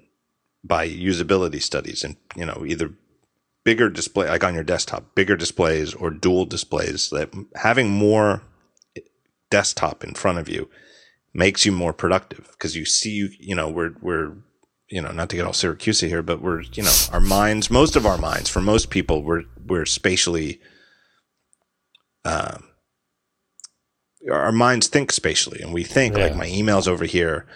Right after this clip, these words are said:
Speaker 1: my web browser's over here." And if you could see them both at once while you're writing an email referring to a web page, your brain works better than if you have to keep t-, command tabbing between the two because they overlap. Um,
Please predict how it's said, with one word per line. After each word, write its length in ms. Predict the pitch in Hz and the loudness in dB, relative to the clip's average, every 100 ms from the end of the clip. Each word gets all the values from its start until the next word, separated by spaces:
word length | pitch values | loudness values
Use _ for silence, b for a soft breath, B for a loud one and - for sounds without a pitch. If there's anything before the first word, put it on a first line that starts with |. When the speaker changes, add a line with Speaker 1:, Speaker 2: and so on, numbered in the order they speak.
| B B - | B B -8
Speaker 1:
my 80 | 78 | 0
web 200 | 85 90 | 2 4
browser's 400 | 87 82 82 80 | 2 2 0 -2
over 160 | 76 76 | -2 -2
here." 200 | 80 - | -2 -2
And 160 | 80 | -4
if 100 | 82 | -6
you 60 | 80 | -8
could 140 | - - | -2 2
see 280 | - 117 | 4 4
them 200 | 120 110 | 2 2
both 260 | 98 92 90 | 2 2 2
at 120 | 82 | 0
once 520 | 104 120 90 78 - B B B - | 4 4 4 -2 -8 B B B 0
while 160 | 90 90 | 2 2
you're 160 | 87 | 0
writing 720 | 85 90 98 98 95 90 90 - | 0 4 4 4 0 -2 -6 -6
an 160 | 87 87 | -4 -2
email 680 | 98 101 87 82 80 78 - | 0 2 0 -2 -2 -4 -6
referring 480 | - - 92 87 82 | -10 -2 0 0 -2
to 160 | 87 | 0
a 80 | 80 | 2
web 240 | 104 165 | 2 2
page, 380 | 110 78 80 - B B B B - | 0 -2 -2 -8 B B B B 0
your 140 | 104 | 0
brain 380 | 90 101 113 127 | 2 2 2 4
works 240 | 101 - | 0 0
better 260 | - 87 87 | 0 0 0
than 160 | 85 85 | -2 -4
if 160 | 80 | -4
you 80 | 87 | -2
have 160 | 92 - | 0 -2
to 80 | 82 | -4
keep 280 | - 98 - - | -2 -4 -6 -10
t-, 120 | - | -8
command 340 | - 95 90 85 | -4 0 0 2
tabbing 380 | 107 104 92 85 | 4 4 0 -4
between 380 | 78 92 87 80 | -4 -2 -2 -2
the 80 | |
two 360 | 76 - 82 78 | -4 0 0 0
because 380 | 85 82 87 80 | -4 -2 -2 0
they 140 | 85 | 0
overlap. 460 | 87 82 - 78 - B B B B B B - | 0 0 -4 -8 -16 B B B B B B 0
Um, 480 | 92 80 69 95 | 2 2 -4 -14